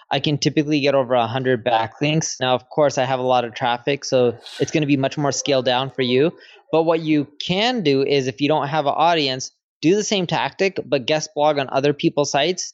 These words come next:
that are more popular. Put all the stats, the data, the charts, and what you'll find is people will also be linking to you because your logo will be on the bottom of each and every single chart.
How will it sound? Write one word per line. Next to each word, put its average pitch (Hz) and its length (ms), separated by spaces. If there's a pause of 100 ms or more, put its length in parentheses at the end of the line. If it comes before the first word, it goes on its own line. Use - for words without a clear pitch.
that 120 240
are 135 140
more 131 180
popular. 165 580 (380)
Put 170 100
all 165 160
the 160 80
stats, 143 540
the 143 100
data, 135 320
the 123 140
charts, 135 360
and 143 160
what 139 120
you'll 143 100
find 147 320
is 135 140
people 135 300
will 135 60
also 131 240
be 127 180
linking 127 480
to - 120
you 123 240
because 117 480 (300)
your 131 140
logo 131 380
will 123 140
be 120 200
on 117 100
the 117 80
bottom 113 320
of 107 120
each 123 200
and 113 100
every 110 140
single 107 260
chart. - 300